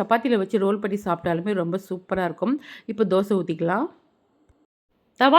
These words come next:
நல்லா சூடேறினதுக்கு அப்புறமா தோசை ஊத்திக்கலாம். மெல்லிசா இட வேணாம், இந்த மாதிரி கனமா ஊத்திக்கோங்க. இப்போ மேல அந்த மஷ்ரூம் மசாலாவை வச்சு நல்லா பிரஸ் பண்ணி விட்டுக்கோங்க.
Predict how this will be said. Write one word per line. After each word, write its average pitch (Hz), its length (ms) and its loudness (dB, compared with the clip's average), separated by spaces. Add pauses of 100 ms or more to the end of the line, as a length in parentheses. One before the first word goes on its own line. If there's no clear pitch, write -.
நல்லா 269 240 4
சூடேறினதுக்கு 262 540 0
அப்புறமா 202 320 0
தோசை 196 280 0
ஊத்திக்கலாம். 208 380 0
மெல்லிசா 220 380 2
இட 202 160 2
வேணாம், 185 340 -2
இந்த 202 220 2
மாதிரி 180 200 -2 (140)
கனமா 170 380 0
ஊத்திக்கோங்க. 160 440 -4 (460)
இப்போ 220 120 4 (120)
மேல 226 280 4
அந்த 185 140 -2 (240)
மஷ்ரூம் 214 340 -2
மசாலாவை 175 440 0
வச்சு 170 240 -4
நல்லா 175 260 0
பிரஸ் 160 240 -8
பண்ணி 190 200 0
விட்டுக்கோங்க. 165 420 -4